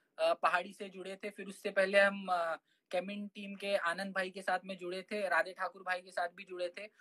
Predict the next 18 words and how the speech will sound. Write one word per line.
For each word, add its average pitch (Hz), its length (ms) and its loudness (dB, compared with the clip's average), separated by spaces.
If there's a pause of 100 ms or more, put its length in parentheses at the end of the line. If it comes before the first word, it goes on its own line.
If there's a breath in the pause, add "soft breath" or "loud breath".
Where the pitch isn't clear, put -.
(180 soft breath)
तो 214 80 2
उस 233 320 -4
वक्त 262 280 4
इतना 226 240 2
हम 254 180 6
confident 247 800 0
नहीं 208 340 -6
थे 247 220 -4
कि 247 120 -8
हम 233 300 -2
ये 220 180 -6
statement 214 540 -6
या 214 80 4
फिर 214 140 -8
ये 214 100 -4
चीज 214 260 -12
बोल 196 300 -8
पाए 214 240 4